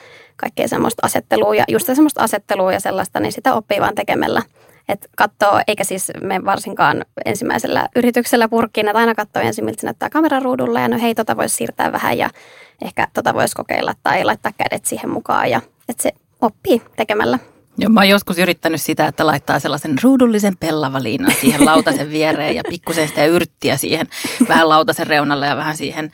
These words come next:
Speaker 2: siihen pöydällekin. Mut se on näyttänyt ihan hirveältä. Tai siis ni-, just se, että se on siis tosi paljon vaikeampaa kuin kuvittelisi. Haastan kaikkia kuuntelijoita vaan kokeilemaan.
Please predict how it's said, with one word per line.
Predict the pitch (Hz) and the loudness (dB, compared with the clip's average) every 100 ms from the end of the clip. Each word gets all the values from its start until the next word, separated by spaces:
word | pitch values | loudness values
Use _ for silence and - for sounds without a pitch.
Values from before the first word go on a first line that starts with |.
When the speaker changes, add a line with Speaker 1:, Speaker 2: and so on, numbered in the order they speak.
| - - - | -14 -20 -20
Speaker 2:
siihen | - 160 147 | -10 -8 0
pöydällekin. | 156 156 143 127 180 - - | 4 4 2 -2 -6 -6 -6
Mut | 175 | -2
se | 196 | 0
on | 180 | 2
näyttänyt | 180 - - | 0 -2 -6
ihan | - 170 | -4 0
hirveältä. | 165 - 165 175 - | 0 0 0 0 0
Tai | 196 | 0
siis | 185 | 0
ni-, | 196 | -2
just | 220 214 | -2 0
se, | 202 | -2
että | 196 | -2
se | 180 | 0
on | 175 | 2
siis | 190 240 | 2 2
tosi | - 190 | 0 -2
paljon | - 151 160 | 0 -2 2
vaikeampaa | 151 143 - - - 170 | 0 0 -4 -2 0 0
kuin | - - | -4 -8
kuvittelisi. | - 165 - 185 - | -6 -6 -6 -10 0
Haastan | 214 208 160 | 2 2 -2
kaikkia | 156 165 - 156 | 0 -2 -2 -4
kuuntelijoita | - 160 139 131 107 127 | -2 -2 0 -2 -2 -2
vaan | 156 165 | -2 -2
kokeilemaan. | 160 - - - - - | -4 -2 -2 -2 -2 -2